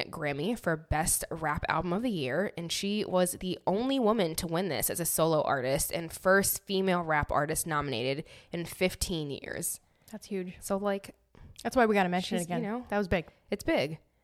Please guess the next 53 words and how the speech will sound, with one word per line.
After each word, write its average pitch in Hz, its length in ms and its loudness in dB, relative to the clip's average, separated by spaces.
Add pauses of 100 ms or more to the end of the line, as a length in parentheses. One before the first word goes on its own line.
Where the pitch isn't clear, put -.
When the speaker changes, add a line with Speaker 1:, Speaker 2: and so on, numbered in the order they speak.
(160)
Speaker 2:
And 208 100 2
then 202 240 2
she's 208 160 -4
done 208 160 2
some 196 100 -6
sou-, 180 280 0 (120)
some 196 320 0
Speaker 1:
She 196 100 -4
Speaker 2:
stuff 190 180 0
Speaker 1:
done - 100 -2
Speaker 2:
outside 233 340 2
of 262 100 4
Speaker 1:
some 180 100 -2
Speaker 2:
music. 175 220 0
Speaker 1:
other 131 140 -4
stuff, 143 300 -4
yeah. 147 220 -2 (420)
Speaker 2:
I - 80 4
mean, 233 200 6 (340)
she's 240 240 -4
had 202 220 2
some 220 140 0
partnerships 185 540 -2
with 185 180 -4
mac 170 220 -4
Cosmetics, 190 600 0
Fashion 165 440 -2
Nova, 175 480 2
and 214 200 0
Reebok. 180 440 2 (580)
Reebok 208 300 2
reminds 180 340 -2
me 175 120 -2
of 170 80 -4
my 160 140 -2
parents 165 420 -6
in 175 60 -6
the 165 60 -2
eighties, 165 440 -6
but 170 220 0
I 165 100 0
know 170 160 -4
that's 170 180 -6
a 180 40 -8
comeback. 170 500 -6 (480)
In 220 120 0
two 233 120 2
thousand 220 240 8
nineteen, 196 460 2
she 220 120 -2
appears 190 320 0
in 185 60 0
the 180 60 0